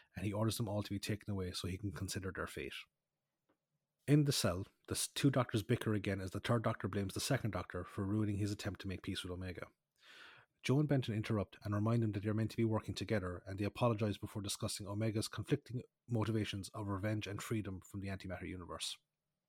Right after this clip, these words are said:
Tyler interrupts as he is confused as to what's going on, and after Jo's prompting, the second Doctor explains their current situation. He tells him that they are in proximity to a singularity, a point in space-time that can only exist within a black hole,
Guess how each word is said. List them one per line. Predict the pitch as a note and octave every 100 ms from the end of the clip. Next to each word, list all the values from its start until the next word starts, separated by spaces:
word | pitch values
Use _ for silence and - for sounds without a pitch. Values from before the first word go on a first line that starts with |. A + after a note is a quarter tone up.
| _ _ _ -
Tyler | C#3 D#3
interrupts | D3+ C3 G#2 -
as | G#2+
he | A#2
is | G#2+
confused | A2 - A#2+ F#2+
as |
to | -
what's | A2 A2+
going | - G2+
on, | F2+ F2 G2 _ -
and | G#2+
after | A#2 C3
Jo's | B2 A#2+
prompting, | - A#2+ G#2+ F2+ F2+ - - -
the | -
second | - C#3 -
Doctor | A#2 G2+ G#2+
explains | - G#2 G2
their | F2+
current | - G2 F2+
situation. | - - F2+ E2+ - - _ _ _ _ _ - - _
He | -
tells | G#2+ B2+ C#3
him |
that | D3 C#3+
they | D3
are | B2
in | A#2+ -
proximity | B2+ - A#2 G2+ G2
to | -
a |
singularity, | G2 A2+ G2+ G2+ F#2+ - - - _ _ -
a |
point | - B2+ A2
in | G#2+
space-time | - B2 - G#2+ G2
that | G2
can | A2
only | G#2 A2
exist | A2+ F#2+ G2+ -
within | G2 F#2+
a |
black | F#2 F2+
hole, | - F2+